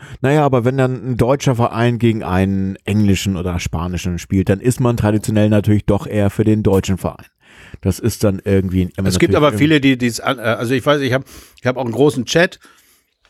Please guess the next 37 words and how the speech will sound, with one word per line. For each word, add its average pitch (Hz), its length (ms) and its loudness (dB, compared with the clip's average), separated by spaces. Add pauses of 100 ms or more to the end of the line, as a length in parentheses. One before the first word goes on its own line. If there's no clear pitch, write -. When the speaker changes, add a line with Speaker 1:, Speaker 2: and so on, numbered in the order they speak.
(240)
Speaker 2:
äh, 127 400 6
mit 113 240 0
so 110 240 0
vierzig 120 540 -2
Leuten 127 320 2
drin, 131 220 2
die, 117 200 4 (480)
also 98 360 -2
jetzt 87 180 -8
H 90 100 -2
S 87 80 -8
V-Fans, 165 400 2
aber 123 180 2
wir, 117 280 2
äh, 113 520 -4
schreiben 127 320 0
uns 123 120 0
natürlich 117 340 0
auch 113 240 2
zum 117 160 -4
Beispiel 107 320 0
jetzt 98 160 -2
im 101 100 -8
Sommer, 135 320 2 (800)
letztes 117 360 0
Jahr, 107 240 4 (500)
als 110 220 -2
Bayern, 101 500 2 (260)
ähm, 95 400 2 (300)
die 101 220 0
Champions 107 360 0
League 104 100 -6
gespielt 101 340 -2
hat 90 140 -2
da 95 80 -2
in 92 100 -6
Portugal. 90 520 0